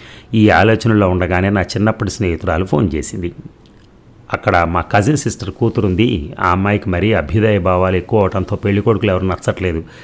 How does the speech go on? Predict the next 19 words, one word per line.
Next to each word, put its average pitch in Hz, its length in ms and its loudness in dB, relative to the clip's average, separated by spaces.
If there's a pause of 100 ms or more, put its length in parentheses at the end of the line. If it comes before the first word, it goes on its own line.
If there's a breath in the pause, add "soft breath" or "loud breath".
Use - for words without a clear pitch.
(220 loud breath)
ఒకసారి 95 340 0
నువ్వు 98 140 2
మాట్లాడతావా 87 580 0
అంది. 78 300 -6 (720 loud breath)
అభ్యుదయం 123 460 4
అన్న 107 160 2
మాటగానే 95 460 0
ప్రాణం 95 400 0
లేచొచ్చింది. 87 560 -6 (100)
వెంటనే 92 380 -2
వెళ్ళాను. 80 400 -4 (180)
ఆ 85 60 0
అమ్మాయి 92 260 0
పేరు 98 260 -2
సమీర, 90 480 -2 (380)
అందంగా 87 440 0
ఉంది, 76 320 -6
ఉద్యోగం 90 440 -2
చేస్తోంది. 85 480 -6